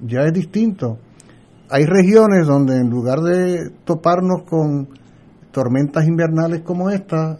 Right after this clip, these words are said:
nos vamos a encontrar con sequías terribles. Hay regiones donde en vez de sequías, lo que va a haber son grandes inundaciones. ¿Ah? El caso del llamado fenómeno del Niño,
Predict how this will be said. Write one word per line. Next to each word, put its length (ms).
nos 200
vamos 260
a 20
encontrar 560
con 160
sequías 680
terribles. 520
Hay 140
regiones 560
donde 500
en 100
vez 200
de 240
sequías, 640
lo 140
que 100
va 80
a 40
haber 140
son 280
grandes 420
inundaciones. 1000
¿Ah? 240
El 100
caso 280
del 200
llamado 380
fenómeno 480
del 160
Niño, 420